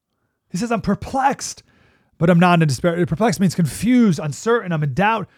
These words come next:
And there's some prefix, uh, on this word, this, this Greek word, where it's, like,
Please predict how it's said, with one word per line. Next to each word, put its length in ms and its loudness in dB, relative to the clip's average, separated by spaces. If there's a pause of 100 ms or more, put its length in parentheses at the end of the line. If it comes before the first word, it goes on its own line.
(200)
And 140 -4
there's 140 0
some 380 -4
prefix, 540 -6 (220)
uh, 280 -4
on 180 0
this 200 0
word, 360 4
this, 100 -2
this 240 -6
Greek 200 2
word, 160 2 (200)
where 160 0
it's, 100 -2
like, 260 -4